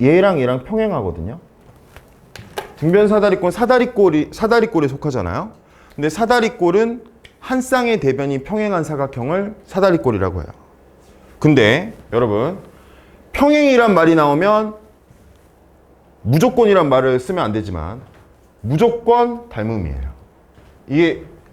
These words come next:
평가원에서 평행이라는 말이 딱 나-, 떴다. 그러면은 무조건 닮음이라고 생각하셔도 무방할 정도입니다. 그럼 이제 사다리꼴의 그, 그 뭐지? 그 의미 안에는, 이 사다리꼴이라는 말의 의미 안에는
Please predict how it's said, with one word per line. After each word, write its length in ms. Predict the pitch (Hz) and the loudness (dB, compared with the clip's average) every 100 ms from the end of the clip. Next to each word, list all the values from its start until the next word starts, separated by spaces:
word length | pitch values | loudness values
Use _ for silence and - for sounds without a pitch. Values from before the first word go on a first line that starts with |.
| - | -6
평가원에서 960 | 240 226 233 226 196 160 185 151 85 160 | -2 0 2 2 2 0 0 0 -2 -8
평행이라는 720 | 214 226 233 220 196 185 160 | -6 -4 -2 0 0 0 0
말이 200 | 120 127 | -2 -2
딱 160 | 151 123 | -4 -4
나-, 180 | 92 - | -4 -2
떴다. 520 | 101 - 117 87 - - - - _ - | -2 0 -2 -2 -8 -18 -20 -20 _ -6
그러면은 580 | 175 175 185 196 107 | -2 -2 0 -2 -2
무조건 600 | 110 165 240 - 233 233 | -2 0 -2 0 0 0
닮음이라고 680 | 233 - 165 202 175 151 123 | -2 -4 0 2 2 0 -2
생각하셔도 640 | 123 139 131 127 120 135 127 | -4 -6 -8 -8 -6 -6 -6
무방할 520 | 95 120 156 104 90 | -2 0 0 -2 -6
정도입니다. 600 | 92 82 69 67 67 101 156 - - - - | -8 -8 -8 -10 -10 -10 -12 -20 -20 -20 -6
그럼 180 | 233 226 | 0 0
이제 480 | 202 220 180 117 - | 2 2 2 0 -4
사다리꼴의 1120 | - 247 254 254 262 220 202 202 196 170 123 | -4 2 2 2 0 2 4 4 2 0 -2
그, 540 | - 151 139 135 - - - - - - | -2 0 2 0 -4 -14 -20 -20 -20 -6
그 100 | 135 | 0
뭐지? 640 | 131 110 101 98 180 214 208 - - - - _ - | 2 4 2 0 -4 -4 -10 -20 -20 -20 -20 _ -2
그 240 | 147 139 | 2 4
의미 320 | 135 170 214 196 | 4 6 4 4
안에는, 520 | 104 110 107 120 73 73 - _ _ - | 2 0 -2 -4 -8 -14 -20 _ _ -6
이 100 | 120 | -6
사다리꼴이라는 1040 | 175 214 220 214 214 180 165 160 156 151 | 0 2 4 2 -2 0 2 2 0 0
말의 260 | 101 110 117 | 0 2 0
의미 200 | 107 113 | -2 -4
안에는 500 | 95 92 127 180 | -4 -4 -6 -8